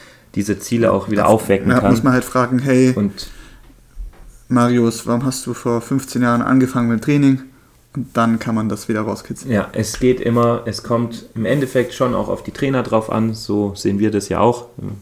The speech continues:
Speaker 1: dass eben doch auch eine große Verantwortung in der Qualität des Trainings, ähm, beziehungsweise in der Kontrolle oder der, der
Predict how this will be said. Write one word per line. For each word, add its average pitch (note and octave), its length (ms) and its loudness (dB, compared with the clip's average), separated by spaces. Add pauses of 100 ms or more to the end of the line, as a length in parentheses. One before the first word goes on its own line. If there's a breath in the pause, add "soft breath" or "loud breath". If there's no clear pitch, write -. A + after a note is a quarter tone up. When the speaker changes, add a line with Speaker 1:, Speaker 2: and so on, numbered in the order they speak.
(680 loud breath)
Speaker 1:
dass G2 300 0
eben G2 560 0 (160)
doch - 240 -4
auch G#2 100 -2
eine G#2 140 -2
große A2 260 -2
Verantwortung G2+ 640 -4
in A2 200 -2
der G#2+ 160 -2
Qualität A2+ 600 -2
des G#2 140 -6
Trainings, G#2+ 640 -4
ähm, G2 200 -6
beziehungsweise G2 800 -2
in F#2+ 260 -4 (360 loud breath)
der G2 100 -2
Kontrolle A2+ 600 2
oder G#2 220 2
der, F#2+ 180 0 (720 loud breath)
der G2 280 2